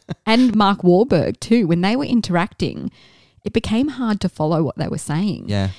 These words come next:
Speaker 2: Apparently Gabrielle's voice is more naturally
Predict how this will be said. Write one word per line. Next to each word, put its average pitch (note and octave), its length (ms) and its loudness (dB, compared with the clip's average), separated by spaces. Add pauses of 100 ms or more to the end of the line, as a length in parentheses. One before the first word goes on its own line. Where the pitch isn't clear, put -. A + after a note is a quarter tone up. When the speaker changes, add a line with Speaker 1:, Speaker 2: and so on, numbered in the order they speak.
(140)
Speaker 2:
Apparently C#4+ 400 -2
Gabrielle's F#3 480 0
voice D#3+ 500 -2
is E3+ 220 -4
more D#3+ 260 -2
naturally D#3+ 600 -2